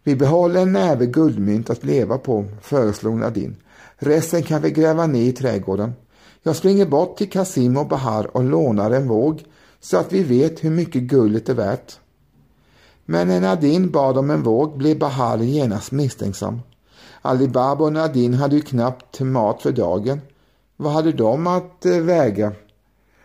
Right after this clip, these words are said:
Bahar var slug och hällde en droppe honung i den ena vågskålen. På så sätt hoppades hon få veta vad Nadine skulle väga. Och mycket riktigt, när Nadine lämnade tillbaka vågen nästa dag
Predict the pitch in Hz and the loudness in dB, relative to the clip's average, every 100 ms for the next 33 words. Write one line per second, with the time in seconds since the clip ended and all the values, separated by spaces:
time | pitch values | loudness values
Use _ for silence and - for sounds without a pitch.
0 | _ - 107 117 127 139 143 - 113 110 | _ -4 0 2 2 0 -2 -4 0 2
1 | 127 135 127 160 120 107 110 120 120 131 | 2 0 2 2 2 0 0 0 0 0
2 | 160 151 101 101 85 117 110 - 147 110 | 2 2 2 0 0 -2 -2 0 0 2
3 | 107 135 139 143 - 98 92 110 - _ | 2 0 -2 -4 -2 -2 0 -4 -10 _
4 | _ - - - 165 175 185 185 151 135 | _ -20 -20 -2 0 2 2 4 2 2
5 | 135 185 185 113 113 - 131 123 135 165 | 0 -2 0 0 0 0 -2 0 0 0
6 | 131 - 98 113 127 139 139 113 113 113 | 0 -2 -2 0 0 0 0 0 -2 -2
7 | - 123 123 139 110 87 92 - _ _ | -2 0 0 0 -2 -4 -8 -10 _ _
8 | _ - - - 143 170 202 - 147 185 | _ -20 -20 -6 0 2 2 4 4 2
9 | 185 - 104 - - _ _ _ 156 156 | 0 -2 -2 -4 -20 _ _ _ 0 2
10 | 160 165 156 170 180 185 175 156 156 160 | 4 4 4 4 4 2 2 0 0 2
11 | 123 117 - 160 147 113 110 120 143 131 | 2 2 0 0 2 2 2 0 0 -2
12 | - 120 101 98 | -2 0 0 -2